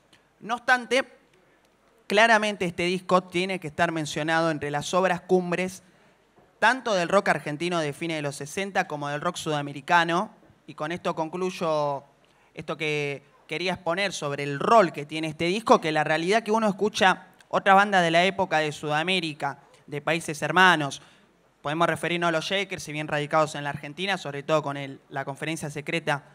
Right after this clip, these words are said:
del Toto Barro. Nos podemos referir a bandas de Chile como los Max o los Vidrios Quebrados. Nos podemos referir a bandas de Venezuela como Ladies W C. Y uno ve que hay líneas convergentes que se estaba buscando dar ese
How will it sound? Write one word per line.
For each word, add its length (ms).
del 160
Toto 240
Barro. 340
Nos 160
podemos 320
referir 600
a 500
bandas 300
de 120
Chile 300
como 220
los 180
Max 520
o 120
los 120
Vidrios 320
Quebrados. 720
Nos 220
podemos 360
referir 480
a 60
bandas 300
de 80
Venezuela 540
como 240
Ladies 340
W 380
C. 320
Y 100
uno 140
ve 140
que 100
hay 200
líneas 340
convergentes 1040
que 100
se 120
estaba 320
buscando 560
dar 360
ese 420